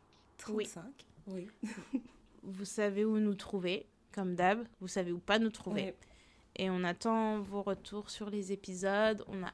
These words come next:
Speaker 1: hâte, hâte, hâte de vous lire et d'avoir vos
Speaker 2: Voilà.
Speaker 1: retours.
Speaker 2: Je commence à voir qu'on a, euh, j'ai vu qu'il y a eu un pic, euh,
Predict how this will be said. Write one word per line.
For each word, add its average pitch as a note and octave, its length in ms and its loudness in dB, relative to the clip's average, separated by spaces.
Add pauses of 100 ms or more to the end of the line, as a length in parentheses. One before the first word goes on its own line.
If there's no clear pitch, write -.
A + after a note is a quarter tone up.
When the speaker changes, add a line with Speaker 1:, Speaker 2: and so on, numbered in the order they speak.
(140)
Speaker 1:
hâte, A3 260 -2 (120)
hâte, G#3+ 180 -2 (100)
hâte G3 200 0
de F#3+ 80 0
vous F#3 180 -4
lire F#3 260 -4
et F#3+ 60 -6
d'avoir F3+ 240 -6
vos G3+ 120 -6
Speaker 2:
Voilà. G#3+ 260 -4
Speaker 1:
retours. A3+ 100 -10
Speaker 2:
Je - 120 -8
commence B3 300 -4
à B3+ 60 -2
voir C4 180 -4
qu'on A#3 180 -4
a, A3 220 0
euh, F#3+ 300 -4
j'ai F#3+ 100 -6
vu A#3+ 140 -4
qu'il C4 140 -2
y A#3+ 40 2
a A3+ 40 -2
eu A3 60 0
un G3 100 -2
pic, C#4+ 400 -6
euh, G3+ 260 -4